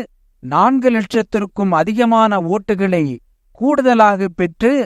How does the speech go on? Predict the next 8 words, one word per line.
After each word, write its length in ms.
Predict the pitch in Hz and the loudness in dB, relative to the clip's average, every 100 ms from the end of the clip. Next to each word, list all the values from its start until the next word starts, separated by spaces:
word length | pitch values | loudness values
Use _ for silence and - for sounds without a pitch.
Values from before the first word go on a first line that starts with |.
| - _ _ | -6 _ _
வெற்றி 380 | - 180 202 247 | -4 -2 -2 -2
வாகை 380 | 202 185 180 175 160 | 4 4 4 -2 -2
சூடியவர் 680 | 175 180 180 175 160 156 160 | -2 -2 0 0 2 0 -2
பாரிவேந்தர். 760 | 147 151 147 139 135 131 127 127 _ _ _ _ _ _ _ - | 0 0 0 -4 -6 -6 -8 -10 _ _ _ _ _ _ _ -8
கடந்த 340 | 147 165 170 165 | -2 0 2 0
பத்து 340 | - 170 - 208 | 2 0 0 2
ஆண்டுகளாக 640 | 180 220 220 208 202 190 190 285 277 - _ _ | 2 2 0 0 0 0 0 -4 -4 -10 _ _
அவர் 360 | 151 170 180 165 | -2 0 2 0